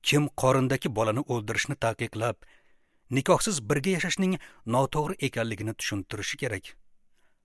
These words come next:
Boshqalarning boshini bosib o'tib, yuqoriga chiqib bo'lmasligini kim aytadi?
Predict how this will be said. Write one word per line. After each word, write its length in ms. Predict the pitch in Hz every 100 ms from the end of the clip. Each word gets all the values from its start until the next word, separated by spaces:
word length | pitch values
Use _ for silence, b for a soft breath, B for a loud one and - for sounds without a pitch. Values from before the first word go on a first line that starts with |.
| _ _
Boshqalarning 680 | 98 120 - 147 151 156 190 127
boshini 340 | 117 113 147
bosib 320 | 110 101 123 113
o'tib, 280 | 101 127 120 b b b b -
yuqoriga 460 | 107 135 143 196
chiqib 260 | - - 147
bo'lmasligini 600 | 110 120 110 - 104 104 120
kim 260 | _ 107 101
aytadi? 400 | - 117 117 113